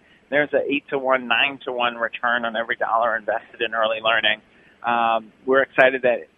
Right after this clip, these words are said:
many states have increased their investment in early learning. Uh, the president's proposed to Congress an effort called Preschool for All that would help us get to universal access for low-income and middle-income families to high-quality preschool. Uh,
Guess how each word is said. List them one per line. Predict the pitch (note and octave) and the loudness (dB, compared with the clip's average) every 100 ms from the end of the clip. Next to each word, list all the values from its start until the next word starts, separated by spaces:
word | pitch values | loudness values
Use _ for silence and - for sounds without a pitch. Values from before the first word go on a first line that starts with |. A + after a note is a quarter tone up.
| - | -4
many | C#3 C#3+ - | -4 -4 -4
states | C#3+ C3+ | -4 -4
have | C3+ | -8
increased | A#2+ D3 D3+ - D#3+ F3 - | -8 -10 -10 -8 -8 -8 -6
their | D3 C#3+ | -4 -2
investment | C3 C3 D3 D#3+ E3+ F3 C3+ | 0 0 -2 -10 -10 -10 -14
in | C3 | -10
early | A#2+ C#3 C#3 | -6 -4 -4
learning. | C3+ C#3+ D3+ E3+ _ _ _ - | -2 -4 -4 -12 _ _ _ -4
Uh, | B2+ A#2+ | 0 0
the | A2 | -4
president's | - D3 D3 C#3+ C3 | 4 6 6 4 -2
proposed | - C3 - C3+ C3 - | -4 -6 2 2 0 -6
to | |
Congress | - - C3+ C3+ C3 B2+ - | -8 -2 0 2 0 0 0
an | |
effort | B2 B2 C3 - | 0 0 -2 2
called | A#2 - | 0 0
Preschool | C#3+ C3+ - B2+ - | -6 -8 -4 -4 0
for | B2 | 4
All | A#2 A#2 | 6 4
that | F#2+ | 0
would | - | -2
help | B2 - | -2 0
us | A#2+ - | -2 2
get | A#2 - - | 2 0 -2
to | A#2+ A2 _ _ _ - | -2 -4 _ _ _ -2
universal | E3 E3+ D3 C#3+ - | 0 2 2 2 2
access | F2 A#2 B2+ - B2+ A#2+ - - | 2 2 0 0 2 2 -4 -10
for | B2+ B2 A#2+ | -2 2 2
low-income | B2 B2+ B2+ B2+ - A#2+ | 2 0 0 -2 -2 -2
and | A2+ | -2
middle-income | A#2+ A#2+ A#2+ A2 A2 G#2+ | 0 0 -2 -6 -8 -4
families | A2 A#2 A#2 G#2+ - _ - - _ - | -2 -2 -2 -6 -10 _ -18 -18 _ -6
to | |
high-quality | B2 B2 A#2+ - B2+ A#2 A2+ A2 - | -2 2 2 4 6 8 6 0 -4
preschool. | B2 A2+ - G#2+ F#2 - _ - | -4 -4 -6 -4 -4 -6 _ -6
Uh, | A#2 A#2 A2+ | -2 2 2